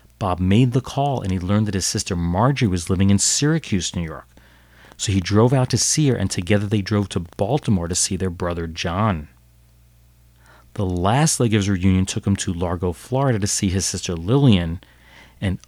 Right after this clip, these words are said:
ultimately to his parents, who had retired to nearby Indian Rocks Beach eleven years earlier. Sadly, he learned that they were in very poor health. And that's when he really found out about his past.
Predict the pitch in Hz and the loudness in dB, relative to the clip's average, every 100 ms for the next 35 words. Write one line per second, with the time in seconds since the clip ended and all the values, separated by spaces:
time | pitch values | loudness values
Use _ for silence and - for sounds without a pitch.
0 | _ 139 160 - 147 104 101 - 110 - | _ -2 0 4 4 4 2 -2 -2 -4
1 | - 92 101 87 - 92 87 87 - 98 | -6 0 0 -2 -6 -6 -6 -8 -4 0
2 | 104 101 98 95 92 98 98 95 98 110 | 0 0 0 2 2 2 2 0 0 4
3 | 110 107 110 104 98 98 - 98 87 143 | 6 6 4 4 2 -2 -4 -8 -2 -2
4 | 131 - - - - - - 87 87 87 | 0 -2 -6 -10 -20 -8 -4 -2 0 0
5 | 92 92 85 87 - - 90 95 98 87 | 2 2 2 -2 -6 -10 -6 0 0 0
6 | 78 _ _ _ _ _ _ _ - - | -6 _ _ _ _ _ _ _ -20 -14
7 | - - 110 113 117 101 92 87 98 95 | -6 -2 0 2 2 2 0 2 4 2
8 | 87 87 85 82 85 101 87 82 - 87 | 0 -4 -6 -6 0 2 2 -2 -8 -6
9 | 82 92 87 82 - - _ _ _ _ | -4 -4 -4 -6 -16 -20 _ _ _ _
10 | _ _ _ _ _ _ _ _ _ _ | _ _ _ _ _ _ _ _ _ _
11 | _ - 123 170 196 160 101 107 107 101 | _ 0 2 4 6 6 6 4 4 2
12 | 95 90 85 82 82 82 - - 95 107 | -2 -2 -4 -6 -8 -10 -10 -8 -4 -4
13 | 92 - - | -4 -10 -14